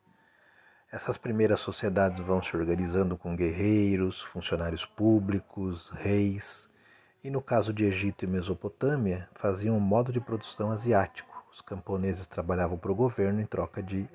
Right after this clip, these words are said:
alimentação. É, no Egito, o grande poder era do faraó, que unificou dois reinos, o Alto e o Baixo Egito, perto do rio Nilo.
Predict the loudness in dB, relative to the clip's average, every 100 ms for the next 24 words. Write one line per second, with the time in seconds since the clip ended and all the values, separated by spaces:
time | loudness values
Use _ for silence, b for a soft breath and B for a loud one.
0 | -6 -2 0 -2 -4 -8 -10 -14 -14 -20
1 | _ _ b b b b b b b b
2 | -10 -2 6 6 6 0 2 2 2 0
3 | 2 4 4 0 2 6 8 10 10 8
4 | 6 -2 -20 -20 -20 -8 -4 -4 -4 -4
5 | -2 0 2 2 0 -4 -4 -2 -4 -2
6 | 0 2 0 -2 -4 -4 -4 -6 -6 -6
7 | -8 -10 -6 -6 -4 -6 -2 -2 0 -2
8 | -4